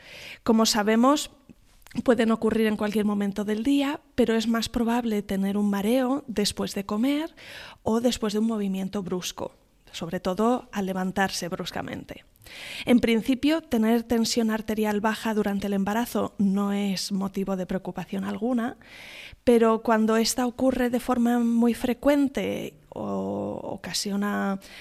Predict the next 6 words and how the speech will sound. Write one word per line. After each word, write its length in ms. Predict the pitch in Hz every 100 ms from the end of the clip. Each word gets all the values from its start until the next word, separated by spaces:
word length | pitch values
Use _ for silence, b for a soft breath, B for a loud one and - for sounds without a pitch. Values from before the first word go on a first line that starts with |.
| B
mareos 380 | 202 190 190 -
fuertes 720 | 240 262 254 - 240 254 226
o 100 | 202
sensación 640 | 202 190 196 - 202 196
de 300 | 202 196 196
inestabilidad, 1200 | 190 185 185 - 202 175 175 170 220 269 277 269